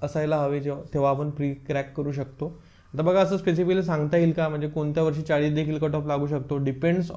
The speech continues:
on the question paper. म्हणजे क्वेश्चन पेपर अगदीच कठीण आला तर चाळीस देखील कट ऑफ लागण्याचे चान्सेस असतात, त्यामुळे असं आपण डायरेक्टली नाही म्हणू शकत की पन्नासच्या वर किंवा पंचावन्नच्या वर मार्क्स पाहिजे, पण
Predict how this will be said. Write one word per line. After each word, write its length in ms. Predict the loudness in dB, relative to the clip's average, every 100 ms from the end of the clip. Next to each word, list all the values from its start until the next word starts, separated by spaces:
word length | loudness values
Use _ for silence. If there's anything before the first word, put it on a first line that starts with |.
| -4
on 60 |
the 120 | -2 -2
question 320 | -2 -2 0
paper. 360 | 0 0 -2 -6 -12 -20 _ _ _ _
म्हणजे 160 | -10 -4
क्वेश्चन 280 | -4 0 0
पेपर 220 | 2 2
अगदीच 360 | 2 2 2
कठीण 240 | 2 4 4
आला 200 | 4 2
तर 160 | 0
चाळीस 320 | 0 2 0 0
देखील 240 | -2 -2
कट 220 | -2 -4
ऑफ 100 | -2
लागण्याचे 380 | -2 -2 -4 -6
चान्सेस 360 | -6 -4 -4 -4
असतात, 320 | -6 -8 -10 -8
त्यामुळे 300 | -8 -6 -4
असं 200 | -6 -6
आपण 300 | -8 -6 -6
डायरेक्टली 300 | -4 -4 -4
नाही 160 | -4 -4
म्हणू 180 | -6 -6
शकत 280 | -6 -6 -8 -16 -20 -14
की 80 | -10
पन्नासच्या 500 | -6 -4 -4 -4 -4
वर 200 | -2 -2
किंवा 240 | -2 -4 -2
पंचावन्नच्या 580 | -4 -4 -4 -6 -4
वर 120 | -6 -6
मार्क्स 260 | -6 -6
पाहिजे, 320 | -4 -2 -4 -8 -16 -20 -20 -14 -4
पण 340 | -2 0 -2